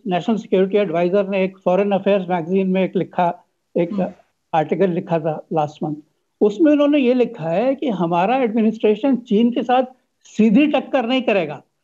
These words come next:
Speaker 1: हमारा administration करेगा अपने allies के, जो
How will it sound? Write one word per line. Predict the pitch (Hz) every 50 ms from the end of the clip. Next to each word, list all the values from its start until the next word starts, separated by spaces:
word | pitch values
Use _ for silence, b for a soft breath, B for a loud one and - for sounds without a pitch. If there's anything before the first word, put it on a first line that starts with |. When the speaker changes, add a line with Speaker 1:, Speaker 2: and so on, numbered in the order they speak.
| _ _ _ _ -
Speaker 1:
हमारा | 180 190 226 240 262 269 269
administration | 262 220 240 247 233 240 240 240 269 233 - 285 277 247
करेगा | 240 226 233 247 254 269
अपने | 285 240 - - 254 277 - - -
allies | 180 185 190 214 240 285 311 311 269 240 240 -
के, | 262 240 220
जो | 208